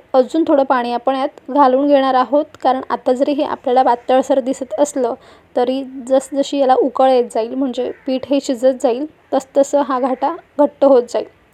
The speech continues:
म्हणून आपण अजून यात पाणी घालून घेतलेलं आहे. आणि आता आपण यात अगदी पाव चमच्यालाही कमी साखर घातलेली आहे. तुम्ही साखरेऐवजी गूळ घातला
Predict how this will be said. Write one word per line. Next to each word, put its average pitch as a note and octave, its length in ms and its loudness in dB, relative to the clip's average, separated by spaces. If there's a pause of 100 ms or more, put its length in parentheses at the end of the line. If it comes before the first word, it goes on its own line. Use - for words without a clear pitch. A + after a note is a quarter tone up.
(440)
म्हणून C4 220 -4
आपण B3+ 240 -2 (100)
अजून B3+ 300 0
यात C4+ 180 -4
पाणी A#3+ 220 -4
घालून C#4+ 260 2
घेतलेलं C#4+ 360 2
आहे. C#4+ 420 -4 (320)
आणि C4 260 -2
आता C4 260 0
आपण C4 240 -2
यात C4 200 -6
अगदी B3 380 -6
पाव B3+ 280 -2
चमच्यालाही C4 600 -2
कमी C4+ 280 -2
साखर C4+ 440 -2
घातलेली C#4 400 -2
आहे. C#4 280 -2
तुम्ही C#4 260 -2
साखरेऐवजी B3+ 680 -2
गूळ C4 220 0
घातला C4 300 0